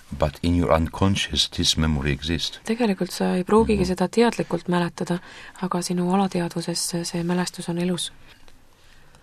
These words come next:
Speaker 1: Six, eight months years old, you lying in hospital and you can see your mother only through a window.
Speaker 2: Kuue kuni kaheksa kuuselt sa lamad haiglas ja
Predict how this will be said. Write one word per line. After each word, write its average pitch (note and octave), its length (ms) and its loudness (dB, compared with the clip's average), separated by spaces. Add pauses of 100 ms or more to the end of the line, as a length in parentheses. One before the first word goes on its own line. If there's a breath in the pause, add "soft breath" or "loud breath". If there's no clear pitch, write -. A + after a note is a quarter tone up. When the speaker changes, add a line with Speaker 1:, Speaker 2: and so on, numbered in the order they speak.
(560)
Speaker 1:
Six, - 560 2
eight B2+ 260 4
months G#2+ 380 4
years F2+ 260 2
old, E2+ 340 4
you E2 80 2
lying F#2+ 280 4
in G2 140 2
hospital D2 800 0
and D#2+ 120 2
you D#2 80 2
can D2+ 200 -4
see - 220 0
your F#2 140 4
mother E2 360 4
only D#2+ 220 2
through C#2+ 200 0
a C#2 40 2
window. D2 340 0 (540 soft breath)
Speaker 2:
Kuue A#3+ 240 0
kuni F3+ 200 0
kaheksa G3 420 -2
kuuselt F#3+ 460 0
sa F3 320 -2
lamad F3+ 320 0
haiglas F#3+ 400 0
ja F3 220 0